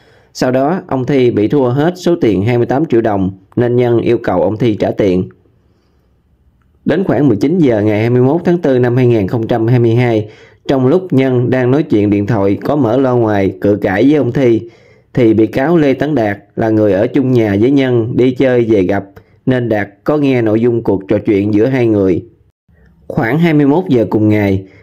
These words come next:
khi Nhân hẹn gặp ông Thi, thì Đạt đã dùng xe máy lén chạy theo sau, mang theo một con dao dài khoảng bốn mươi xăng ti mét. Khi đến nơi, Đạt thấy Nhân đang đứng nói chuyện với ông Thi, thì Đạt lao tới,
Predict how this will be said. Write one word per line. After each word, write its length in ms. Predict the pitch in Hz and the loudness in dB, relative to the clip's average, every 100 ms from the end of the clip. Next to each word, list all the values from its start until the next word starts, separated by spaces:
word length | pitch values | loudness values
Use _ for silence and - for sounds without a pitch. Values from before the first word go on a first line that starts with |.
| _ | _
khi 160 | 135 | 0
Nhân 340 | 135 139 127 110 | 2 2 2 0
hẹn 220 | 113 107 | 0 0
gặp 160 | 110 104 | 0 -2
ông 160 | 123 123 | -4 -2
Thi, 420 | 135 123 113 - - - | 2 2 0 -6 -12 -2
thì 160 | 117 | 0
Đạt 280 | 113 110 110 | 2 -2 -2
đã 80 | 120 | -2
dùng 240 | 135 117 | 0 0
xe 160 | 98 131 | 0 -2
máy 440 | 131 135 160 185 185 _ | 0 2 0 -2 -6 _
lén 280 | 123 147 196 | -2 0 0
chạy 180 | 117 101 | -2 -2
theo 200 | 135 120 | 0 -2
sau, 460 | 151 127 117 110 - | -2 -2 -2 -4 -4
mang 240 | 127 127 | -2 -2
theo 220 | 143 127 | -2 0
một 140 | 120 107 | 0 -2
con 220 | 131 123 | 0 0
dao 180 | 123 120 | 2 2
dài 260 | 113 98 | 0 0
khoảng 320 | 92 101 131 131 | -4 -4 0 0
bốn 180 | 151 | 0
mươi 140 | 170 123 | 0 0
xăng 180 | 143 110 | -2 -2
ti 100 | 127 | 0
mét. 220 | 127 180 - - _ _ _ _ | 0 -2 -8 -20 _ _ _ _
Khi 160 | - 143 | 0 0
đến 200 | 165 165 | 2 2
nơi, 400 | 135 127 123 - _ _ _ | 2 0 -2 -8 _ _ _
Đạt 220 | 107 101 - | -6 -6 -2
thấy 120 | 156 | 0
Nhân 340 | 160 135 120 | 2 2 0
đang 220 | 123 123 | 0 0
đứng 200 | 127 170 | 0 2
nói 100 | 170 | 2
chuyện 260 | 170 110 101 | 2 0 2
với 100 | 127 | 0
ông 160 | 135 123 | 0 0
Thi, 380 | 131 113 117 - _ _ _ _ _ _ _ _ _ _ _ - | 2 2 0 -10 _ _ _ _ _ _ _ _ _ _ _ -2
thì 160 | 113 | 0
Đạt 200 | 110 110 - | 2 -2 -2
lao 200 | 135 127 | -4 -2
tới, 440 | 135 139 185 - | 0 0 0 -4